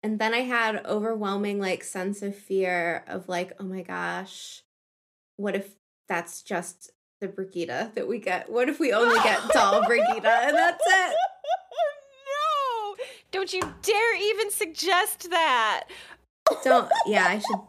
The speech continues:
Speaker 1: I should not put that out into the world. Isn't that terrifying, though?
Speaker 2: Yes! Because when,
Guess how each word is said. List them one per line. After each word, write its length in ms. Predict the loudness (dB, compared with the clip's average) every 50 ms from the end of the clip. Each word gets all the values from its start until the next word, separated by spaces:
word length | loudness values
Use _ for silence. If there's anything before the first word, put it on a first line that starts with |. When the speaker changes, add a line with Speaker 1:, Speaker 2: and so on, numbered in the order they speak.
| -4 -2
Speaker 1:
I 60 | -2
should 200 | -2 -2 0 0 2 2
not 260 | 2 2 0 -2 -4
put 180 | -4 -4 -4 -2
that 220 | 0 -2 -2 -2 -2
out 160 | -4 -4 -4
into 240 | -4 -6 -6 -6 -8
the 100 | -8 -8
world. 460 | -6 -4 -4 -4 -4 -6 -8 -10 -10 -12 _ _ _ _ _ _ _ _ _ -8
Isn't 100 | -8 -6
that 200 | -4 -6 -6 -6
terrifying, 800 | -4 0 0 2 2 0 0 -2 -2 -2 -2 0 -2 -2 -2 -2
though? 220 | -2 -2 0 2
Speaker 2:
Yes! 840 | 4 6 6 6 6 4 4 4 2 2 -2 -6 -8 -10 -12 -14 _ _ _ _ _ _ _ _ _ _ -6 -4
Because 420 | -2 -2 -2 0 -2 -2 -2 -2 -6
when, 160 | -6 -6 -4